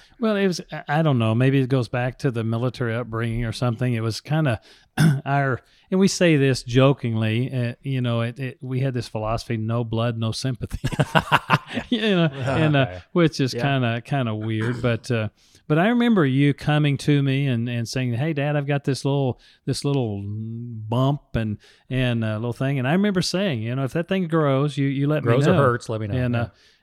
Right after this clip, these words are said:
Speaker 1: and, uh, and it did get big. I mean, in just
Speaker 2: Couple
Speaker 1: a
Speaker 2: weeks
Speaker 1: short,
Speaker 2: later,
Speaker 1: yeah,
Speaker 2: yeah.
Speaker 1: it just a short period of time. And I remember going to the, to the doctor and, and, uh, and, uh,
Speaker 2: What's his name? Juan Bautista?
Speaker 1: Yeah,
Speaker 2: Is it
Speaker 1: Perez.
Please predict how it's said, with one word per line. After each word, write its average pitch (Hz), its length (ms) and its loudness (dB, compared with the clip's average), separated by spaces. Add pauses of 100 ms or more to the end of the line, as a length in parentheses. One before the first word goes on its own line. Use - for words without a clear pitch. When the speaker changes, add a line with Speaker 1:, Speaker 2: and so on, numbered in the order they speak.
(100)
Speaker 1:
and, 120 280 0
uh, 113 40 0
and 120 260 -4
it 135 100 -2
did 202 220 4
get 139 180 0
big. 101 280 -4
I 107 80 -6
mean, 110 180 -4
in 113 160 -2
just 120 140 -2
Speaker 2:
Couple 160 140 0
Speaker 1:
a - 20 2
Speaker 2:
weeks 165 120 0
Speaker 1:
short, 147 140 2
Speaker 2:
later, - 180 -4
Speaker 1:
yeah, 143 220 -2
Speaker 2:
yeah. 135 60 2
Speaker 1:
it 143 40 0
just 143 220 -2
a 113 60 -2
short - 360 -4
period 131 260 -4
of 107 100 -8
time. 131 260 -6
And 117 100 -2
I 135 40 0
remember 196 280 0
going 143 360 2
to 131 160 0
the, 113 200 -2 (380)
to - 100 -2
the 151 120 2
doctor 123 520 -2
and, 113 140 -2 (400)
and, 120 340 2
uh, 107 200 -2 (480)
and, 113 260 0
uh, 104 200 -2
Speaker 2:
What's 120 160 -2
his 131 120 2
name? 113 200 -2
Juan 110 180 -4
Bautista? 123 500 -10
Speaker 1:
Yeah, 127 200 2
Speaker 2:
Is 110 100 -8
it 120 80 -8
Speaker 1:
Perez. 120 440 2